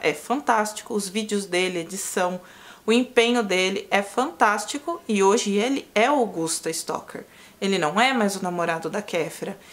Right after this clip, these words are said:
E ele usou a imagem da Kéfera? Ele usou a Kéfera? Não, simplesmente eles ficaram o tempo que eles tinham que ficar juntos e acabou. Então é isso, meus amores. Se vocês gostaram do vídeo, não esquece aquele like, de comentar aqui embaixo. Se você não for inscrito, de se inscrever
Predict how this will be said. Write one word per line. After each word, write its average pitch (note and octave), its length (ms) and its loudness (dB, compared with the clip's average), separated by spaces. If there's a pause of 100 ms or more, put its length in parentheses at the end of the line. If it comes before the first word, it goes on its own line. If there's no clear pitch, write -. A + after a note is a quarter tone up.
(180)
E A3 380 2
ele F#3+ 220 4
usou G3 320 4
a A#3+ 80 6
imagem F#3 400 0
da F3 100 -6
Kéfera? A#3 580 2
Ele D3+ 220 2
usou E3 320 4
a G3+ 80 4
Kéfera? A#3 460 0
Não, D4+ 280 0
simplesmente G3 800 -6
eles F#3+ 240 -4
ficaram F#3 420 -4
o F#3 60 -8
tempo F#3 300 -8
que G3 80 -4
eles F#3+ 120 -6
tinham F#3 240 -8
que - 140 -16
ficar A#3 400 0
juntos C4 500 -6
e D4 80 -4
acabou. D4+ 480 -8
Então E4 220 2
é F4 80 2
isso, D#4 320 0
meus D4+ 220 2
amores. B3+ 320 4
Se - 100 -4
vocês A3+ 260 2
gostaram A3 520 0
do G#3 100 0
vídeo, G#3 240 -2
não G#3+ 160 4
esquece G#3 500 0
aquele G3 300 -6
like, G3 460 -2
de G3+ 220 -8
comentar G3 520 2
aqui G3 180 -4
embaixo. A#3+ 380 0
Se - 140 -8
você A3+ 240 0
não B3 160 2
for A#3+ 160 -2
inscrito, A#3 420 -4
de A#3 140 -4
se - 220 -2
inscrever D#4 800 -2